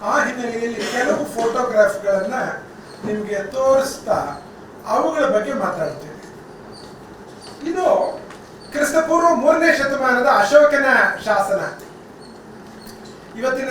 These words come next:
ನೇಪಾಳದಲ್ಲಿದೆ. ಲುಂಬಿನಿ ಗ್ರಾಮ ನಿಮ್ಗೆಲ್ಲ ಗೊತ್ತಿದೆ ಅಂತ ಅಂದ್ಕೊಂಡಿದ್ದೀನಿ.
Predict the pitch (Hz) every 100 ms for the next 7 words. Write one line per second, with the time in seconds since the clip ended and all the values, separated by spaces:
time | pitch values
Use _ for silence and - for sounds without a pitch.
0 | 226 220 240 285 294 269 220 - 190 -
1 | - - - - - - - - - -
2 | - - - - - 202 254 262 285 285
3 | - 247 240 240 233 214 208 208 214 254
4 | 214 214 247 240 226 220 214 208 214 196
5 | 190 175 185 - -